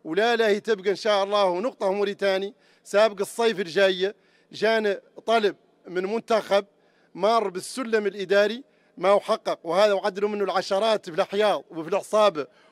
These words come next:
وفي قرقل وفي قيديماقة وفي تقانت، والدور يعدل في هادرار، ودور يعدل في الحوض الغربي.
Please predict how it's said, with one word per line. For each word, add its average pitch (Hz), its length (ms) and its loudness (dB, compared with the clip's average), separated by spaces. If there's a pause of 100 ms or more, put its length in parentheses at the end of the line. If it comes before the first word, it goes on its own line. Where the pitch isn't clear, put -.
وفي 160 180 -8
قرقل 185 440 2
وفي 156 140 -8
قيديماقة 208 640 -2
وفي 156 160 -6
تقانت، 208 500 0 (640)
والدور 180 340 0
يعدل 196 420 0
في 185 60 2
هادرار، 202 360 4
ودور 185 360 2
يعدل 202 320 0
في 175 100 -4
الحوض 202 300 0
الغربي. 175 360 -2